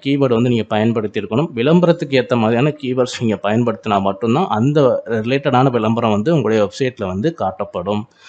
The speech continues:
அதே சமயத்துல நான் முன்ன சொன்ன மாதிரி தான், உங்களுக்கு வந்து,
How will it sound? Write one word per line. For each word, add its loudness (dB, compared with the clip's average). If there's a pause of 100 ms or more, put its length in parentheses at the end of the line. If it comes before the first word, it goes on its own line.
(260)
அதே 2
சமயத்துல 2
நான் 4
முன்ன 2
சொன்ன 0
மாதிரி 2
தான், -2
உங்களுக்கு -4
வந்து, 0